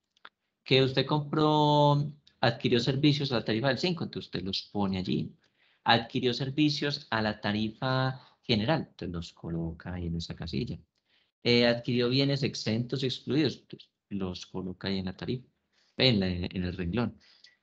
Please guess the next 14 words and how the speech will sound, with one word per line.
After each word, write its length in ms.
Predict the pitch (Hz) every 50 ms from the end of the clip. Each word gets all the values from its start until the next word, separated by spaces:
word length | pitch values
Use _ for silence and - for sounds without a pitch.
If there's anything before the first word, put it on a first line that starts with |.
| _ _ _ _ _ _ _ _ _ _ _ _ _
Si 260 | - - - 139 131 127
tuvo 200 | 139 135 143 160
devoluciones 580 | 165 151 127 123 117 110 - 123 120 131 143 160
en 100 | 156 156
compras, 420 | - 156 139 127 - 131 123 117
entonces 300 | 107 92 - 98 - -
usted 200 | - 98 87 - _ _ _ _ _ _
también 880 | - 117 107 98 95 92 90 90 90 95 98 104 104 113 120 123 127 123 - -
pone 460 | - 131 120 110 101 107 113 107 - -
en 160 | 110 98 92
la 140 | 90 85 85
casilla 400 | - 92 90 - 95 101 107 104
que 140 | - 127
corresponde, 640 | - 135 131 135 139 139 - - 135 120 107 110 113